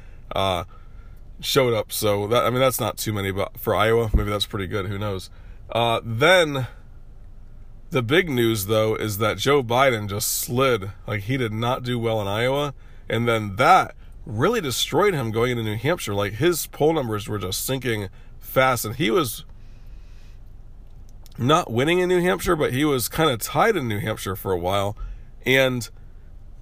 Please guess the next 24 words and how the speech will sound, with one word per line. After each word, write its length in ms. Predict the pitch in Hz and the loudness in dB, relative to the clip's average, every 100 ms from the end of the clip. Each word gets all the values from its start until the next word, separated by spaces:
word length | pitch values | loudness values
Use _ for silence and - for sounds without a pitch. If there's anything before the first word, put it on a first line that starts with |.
| - - - | -18 -14 -2
this 240 | 123 196 | 2 2
is 140 | 254 147 | 2 2
what 80 | |
I 20 | 135 | 2
wanted 220 | 127 120 | 2 0
to 40 | |
talk 160 | 131 180 | 2 2
about 180 | 110 - | 0 -2
today, 260 | 95 92 | -2 0
guys, 340 | 98 98 98 - | 0 0 -2 -2
is 240 | 117 104 | -2 0
that 320 | 117 113 - - - - - | 0 2 -2 -6 -18 -14 -8
the 540 | 107 123 120 117 113 - - - - - - - - - 107 | -2 -2 0 -2 -4 -8 -14 -18 -18 -18 -18 -18 -18 -14 2
Democrats, 880 | 147 220 233 - 113 110 - - - - - - - - - - - 127 | 4 4 0 0 2 2 -2 -8 -10 -16 -18 -18 -18 -18 -18 -18 -2 6
I 120 | 202 | 6
don't 240 | 262 - | 6 2
think 300 | - 151 156 | 2 2 2
that 140 | 143 139 | -2 2
they 180 | 143 | 6
are 200 | 147 127 | 6 6
really 460 | 107 113 151 156 139 | 2 2 2 2 0
voting 560 | 107 110 160 151 110 107 | -2 2 2 2 -2 -2
based 300 | 113 113 117 | -2 -2 -4
upon 640 | - 117 113 113 113 | -2 0 0 0 -4